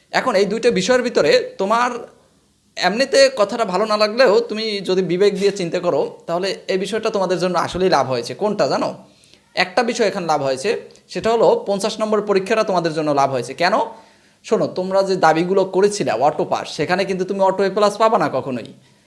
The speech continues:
তুমি যদি সাবজেক্ট ম্যাপিংয়ের কথা বলতা, তবুও তোমার সহজে রেজাল্টটা ভালো হতো না। কিন্তু তোমার রেজাল্ট ভালো করার জন্য একটা উপায় হচ্ছে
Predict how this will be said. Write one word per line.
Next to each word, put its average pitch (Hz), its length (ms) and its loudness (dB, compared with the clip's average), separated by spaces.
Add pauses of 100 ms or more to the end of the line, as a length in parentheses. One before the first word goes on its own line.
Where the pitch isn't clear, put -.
(120)
তুমি 196 180 -2
যদি 202 480 0 (1000)
সাবজেক্ট 185 500 0
ম্যাপিংয়ের 170 380 0
কথা 143 220 -2
বলতা, 117 340 -4 (200)
তবুও 185 220 6
তোমার 214 260 4
সহজে 190 320 0
রেজাল্টটা 170 340 2
ভালো 143 200 2
হতো 180 200 0
না। 123 120 -4
কিন্তু 214 360 -4
তোমার 180 280 0
রেজাল্ট 214 380 2
ভালো 190 240 4
করার 233 300 4
জন্য 156 540 0
একটা 170 280 -2
উপায় 208 260 4
হচ্ছে 233 280 2